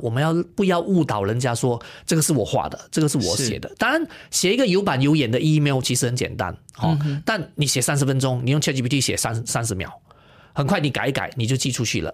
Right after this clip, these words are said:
Speaker 1: 这就提高了我们的效率。
Speaker 2: 对。包括你可能去求证一些资讯，
Speaker 1: 哦。
Speaker 2: 顶多就十分钟就解决。
Speaker 1: 对，对，对，对。所以我觉得在使用这一些东西的时候，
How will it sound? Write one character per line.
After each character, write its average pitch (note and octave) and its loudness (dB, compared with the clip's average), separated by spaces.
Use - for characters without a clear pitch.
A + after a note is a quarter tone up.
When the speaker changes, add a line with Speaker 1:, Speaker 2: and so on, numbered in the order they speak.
Speaker 1:
这 F#3+ 0
就 F3+ 0
提 B2+ 0
高 B2+ 0
了 B2 0
我 G2+ 0
们 F#2 -8
的 G2 -6
效 F#2+ -2
率。 E2+ -6
Speaker 2:
对。 - -12
包 F#3+ 2
括 G3+ 2
你 C3+ 0
可 B2 -2
能 A2+ 0
去 F3 -2
求 A#2 -2
证 D#3+ 0
一 D#3 2
些 C#3+ 0
资 D3 -2
讯， D#3 -2
Speaker 1:
哦。 - -10
Speaker 2:
顶 B2+ -2
多 F#3+ 2
就 G#3 0
十 - -2
分 B2+ -2
钟 C3 -2
就 D3+ 2
解 B2+ 0
决。 A2+ 0
Speaker 1:
对， A#2+ 0
对， A2 -4
对， - -4
对。 - -14
所 - 0
以 B3+ 2
我 D#3+ 2
觉 G3 2
得 A3 2
在 A#3+ 0
使 - 0
用 C4+ 2
这 A#3+ 2
一 A3+ 2
些 F3+ 0
东 D#3+ 0
西 D3 2
的 C#3+ 2
时 B2+ -2
候， C#3 0